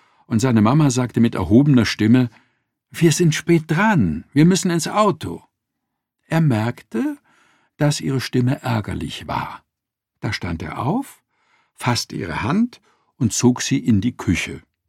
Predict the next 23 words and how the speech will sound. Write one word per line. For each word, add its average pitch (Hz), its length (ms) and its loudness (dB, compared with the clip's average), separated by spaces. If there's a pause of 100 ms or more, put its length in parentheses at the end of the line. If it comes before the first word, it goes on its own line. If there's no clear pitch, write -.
(160)
Dort 117 400 -2 (300)
stellte 104 400 -2
er 123 160 -2
sie 120 240 0
vor 101 300 -2
den 113 180 2
Kühlschrank. - 640 -2 (720)
"Hier 127 400 0 (140)
müssen 101 340 -2
wir 90 160 -2
reden", 101 400 2 (160)
sagte 92 380 -6
er. 95 280 -4 (600)
Er 185 240 -2
wusste, 165 560 -6 (440)
dass 113 160 -4
der 110 100 -4
Kühlschrank 110 760 -2
die 104 120 -2
Lage 87 520 -4 (200)
beruhigte. 92 760 -4 (2250)
Besprechen 175 580 0
Sie 107 400 0